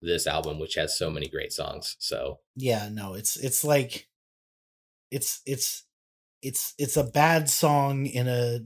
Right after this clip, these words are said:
Speaker 2: album of great songs.
Speaker 1: Right. I, I like it more than Everything Will Be All Right.
Speaker 2: Yeah,
Speaker 1: Let me
Speaker 2: no,
Speaker 1: say that.
Speaker 2: hard agree.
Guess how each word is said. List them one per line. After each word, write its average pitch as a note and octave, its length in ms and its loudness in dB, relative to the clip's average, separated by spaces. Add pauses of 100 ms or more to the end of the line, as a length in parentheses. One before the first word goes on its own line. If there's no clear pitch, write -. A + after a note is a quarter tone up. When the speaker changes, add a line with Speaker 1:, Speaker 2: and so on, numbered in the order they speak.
(160)
Speaker 2:
album B2 440 0
of A2 180 -12
great A2 400 -6
songs. - 720 -8 (380)
Speaker 1:
Right. F2+ 400 4 (240)
I, F#3 160 4
I G#3 120 8
like C4 240 8
it - 120 10
more F#3+ 140 10
than D#3+ 120 8
Everything C#3 360 8
Will A2 100 6
Be A2 160 6
All F#2+ 120 6
Right. D#2+ 240 2 (400)
Speaker 2:
Yeah, E3 220 6
Speaker 1:
Let G#2 80 2
me G2 60 4
Speaker 2:
no, C#3 80 2
Speaker 1:
say D#2+ 100 4
that. D#2 240 -2
Speaker 2:
hard F#3 220 8
agree. D#3 320 0